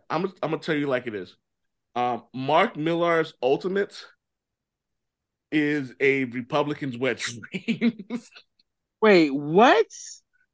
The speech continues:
Speaker 1: Mark Millar's Ultimates, not, not the Al Ewing version.
Speaker 2: Oh, okay. Oh, the Ultimates from the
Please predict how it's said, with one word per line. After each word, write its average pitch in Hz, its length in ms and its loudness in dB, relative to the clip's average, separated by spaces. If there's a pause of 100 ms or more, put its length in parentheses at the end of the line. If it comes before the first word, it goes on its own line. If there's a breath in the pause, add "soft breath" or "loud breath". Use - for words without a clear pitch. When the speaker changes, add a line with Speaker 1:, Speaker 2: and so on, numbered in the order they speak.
(260)
Speaker 1:
Mark 175 440 2
Millar's 160 640 2 (160)
Ultimates, 135 720 -4 (680)
not, 156 440 0
not 170 380 0
the 190 160 0
Al 175 240 2
Ewing 139 360 -8
version. 92 440 -12 (280)
Speaker 2:
Oh, 226 220 6
okay. 190 240 0
Oh, 190 160 2
the 175 200 -4
Ultimates 196 440 -4
from 160 120 -4
the 147 80 -4